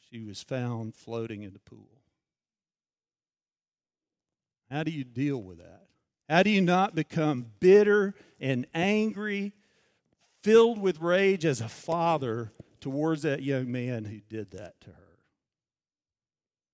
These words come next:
In that same group, there was a man who really was there more as a facilitator because of what he's lived and how he is living.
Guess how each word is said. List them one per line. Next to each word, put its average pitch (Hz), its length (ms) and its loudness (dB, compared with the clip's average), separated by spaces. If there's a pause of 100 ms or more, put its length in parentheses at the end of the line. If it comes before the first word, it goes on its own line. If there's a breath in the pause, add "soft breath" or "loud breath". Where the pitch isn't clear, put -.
(2250)
In 135 80 -2
that 156 180 -2
same 170 340 2
group, 165 420 0
there 131 220 -4
was 117 420 -6 (140)
a 127 80 -6
man 139 440 0
who 131 140 -2
really 185 300 -2
was 120 240 -8
there 127 400 -2 (500 loud breath)
more 170 220 0
as 185 120 2
a 180 60 -2
facilitator 120 920 -4 (1040)
because 139 380 0
of 123 120 -10
what 151 260 -6
he's 123 320 -8
lived 117 560 -6 (180)
and 107 160 -12
how 127 260 -8
he 117 120 -6
is 101 180 -12
living. 101 400 -10